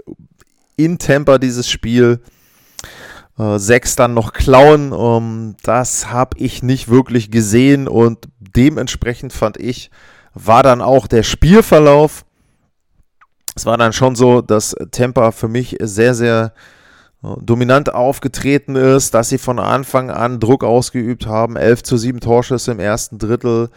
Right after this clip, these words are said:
äh, sieben zu drei, äh, Torchancen im ersten Drittel, also da auch wieder deutlich, ähm, die Vorteile auf Seiten der Tampa Bay Lightning, aber es war ein bisschen umgekehrt wie in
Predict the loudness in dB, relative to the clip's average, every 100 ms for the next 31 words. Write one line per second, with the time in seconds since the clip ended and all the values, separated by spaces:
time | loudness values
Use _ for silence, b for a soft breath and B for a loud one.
0 | b b b -14 -12 -10 -8 -8 -8 -8
1 | -8 -6 -2 2 4 4 0 -4 -8 -8
2 | -4 0 0 -2 -4 -4 -10 -12 -8 -6
3 | -6 -8 -12 -8 -4 -2 -2 -4 -2 -2
4 | -4 -6 -4 -4 0 2 2 0 -6 -6
5 | b b b b b -12 -12 -12 -16 -2
6 | 0 0 2 2 2 0 -2 -6 -8 -4
7 | 0 0 0 -8 -14 b b b b -6
8 | -2 0 0 0 2 4 2 -2 -6 -4
9 | 0 -2 0 0 0 -4 -16 -6 -4 -2
10 | 0 0 -2 -4 -4 -6 -4 -4 -4 -8
11 | -12 -10 -8 -8